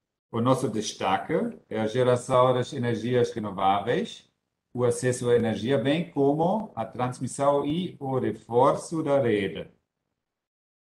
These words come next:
De forma geral, todos os programas financiados pela cooperação alemã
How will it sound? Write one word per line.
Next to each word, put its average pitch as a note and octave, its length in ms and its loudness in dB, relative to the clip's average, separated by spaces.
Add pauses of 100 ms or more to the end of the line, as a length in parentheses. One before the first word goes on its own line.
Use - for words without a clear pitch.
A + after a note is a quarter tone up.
(360)
De B2 60 -6
forma C#3+ 360 0
geral, A2 760 -2 (320)
todos F#3+ 320 0
os A#2+ 140 -8
programas A2+ 640 -2
financiados A#2 540 -4
pela A2 280 -4
cooperação G#2 600 -4
alemã G#2 640 -2